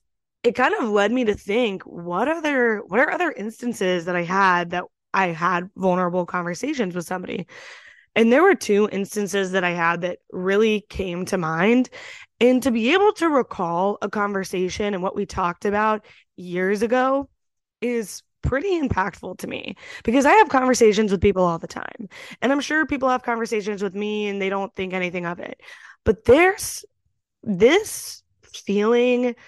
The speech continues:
I don't even know how to describe it, other than just this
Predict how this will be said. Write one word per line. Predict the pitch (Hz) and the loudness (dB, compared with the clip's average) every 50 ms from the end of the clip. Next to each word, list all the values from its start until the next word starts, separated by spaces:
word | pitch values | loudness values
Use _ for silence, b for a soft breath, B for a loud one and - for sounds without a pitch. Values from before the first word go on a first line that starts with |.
| B B B B B B _ _ _ _ _ - | B B B B B B _ _ _ _ _ 0
I | 208 277 349 | 2 4 4
don't | 370 359 320 | 4 4 4
even | 285 240 226 214 | 4 4 2 2
know | 190 185 | 2 0
how | 160 170 190 202 | 0 2 2 2
to | 208 202 | 2 0
describe | 185 190 180 - - - - - - 196 196 196 190 190 208 | -4 -6 -8 -8 -12 -12 -10 -6 -4 -4 -2 0 0 2 4
it, | 233 247 254 - - _ _ _ _ _ _ _ | 4 4 2 0 -4 _ _ _ _ _ _ _
other | - 226 240 254 269 254 | -2 0 0 0 2 4
than | 233 233 226 226 220 214 202 196 202 - _ - | 4 4 4 4 2 0 -2 -4 -8 -10 _ -8
just | 202 233 233 - - | -6 -6 -6 -6 -2
this | 226 233 214 185 - - - - | 0 0 0 0 -4 -10 -16 -16